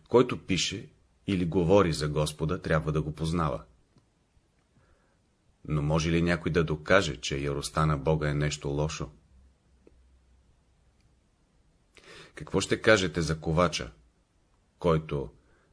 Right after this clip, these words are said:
цял ден надува меха, за да разпали огъня и с яростта му да стопи и огъне желязото? Огънят държи ли сметка какво усеща желязото?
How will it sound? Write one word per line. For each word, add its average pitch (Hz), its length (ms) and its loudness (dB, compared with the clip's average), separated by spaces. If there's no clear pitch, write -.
цял 92 260 4
ден 82 220 2
надува 78 380 0
меха, 80 420 -2
за 85 120 0
да 80 100 2
разпали 80 480 0
огъня 95 420 0
и 87 100 -4
с - 140 -4
яростта 82 560 2
му 110 220 -4
да 78 200 -2
стопи 110 520 -6
и 95 140 0
огъне 82 420 0
желязото? 78 640 -2
Огънят 98 500 2
държи 92 260 0
ли 113 120 2
сметка 113 380 -2
какво 80 260 -2
усеща 80 420 -2
желязото? 80 560 -2